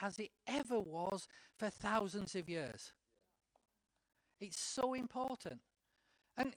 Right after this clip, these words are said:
you know, we've got so functional about our Christian lives and so compartmentalized. We live with Christ, the presence of God, all around us, open all the time.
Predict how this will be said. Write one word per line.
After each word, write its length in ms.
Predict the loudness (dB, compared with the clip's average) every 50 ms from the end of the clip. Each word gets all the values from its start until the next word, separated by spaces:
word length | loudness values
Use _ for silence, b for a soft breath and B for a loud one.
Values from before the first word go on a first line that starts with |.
| -8 -12
you 140 | -4 -2 0
know, 120 | 0 2 2
we've 260 | 2 2 2 0 2
got 220 | 2 2 2 2 0
so 320 | -4 0 2 4 4 2
functional 920 | 0 -4 -2 0 0 0 0 -4 _ -6 -2 -2 -2 -2 -2 -2 0 -2 0
about 280 | 2 2 2 2 2 2 0
our 160 | -2 -2 -2
Christian 460 | -2 -6 -6 -6 -4 -2 -2 -2 0
lives 320 | 0 0 0 0 -2 -2
and 120 | -6 -4 -4
so 320 | -4 -4 -2 -2 -2 -2 B B B B B B 0
compartmentalized. 1600 | 2 4 4 2 0 -2 -4 -2 -2 -2 -2 -2 -2 -2 -2 -2 -4 -6 -6 -8 -6 -6 -8 -8 -8 -8 -10 -10 -12 -16 -18 -20 _ _ _ _ _ _ _ _ _ _ _ _ _ _ _ _ _ _ _ _ _ _ _ _ _ _ _ _ _ _ _ _ _ _ _ _ _ -6
We 120 | -6 -4
live 640 | -2 -2 -2 0 0 -2 -2 0 0 -2 -2 -2 -6 -14 _ _ _ _ _ _ _ _ _ _
with 220 | -8 -8 -8 -8
Christ, 680 | -12 -14 -12 -6 -4 -2 -2 -2 -4 -6 -8 -10 -10 -8 -8
the 80 | -8
presence 560 | -8 -8 -10 -8 -8 -6 -4 -6 -6 -6 -6 -10
of 140 | -12 -12
God, 320 | -8 -6 -6 -6 -6 -8 -10 _ _
all 400 | -4 -2 -2 0 -2 -2 -2 -4
around 380 | -4 -4 -6 -6 -8 -8 -8
us, 180 | -10 -10 -10 -14 _ _
open 480 | -4 -2 -2 -4 -6 -8 -14 -16 -16 -14 -10
all 220 | -10 -8 -8 -8 -10
the 80 | -10
time. 460 | -12 -12 -10 -10 -8 -8 -10 -12 -14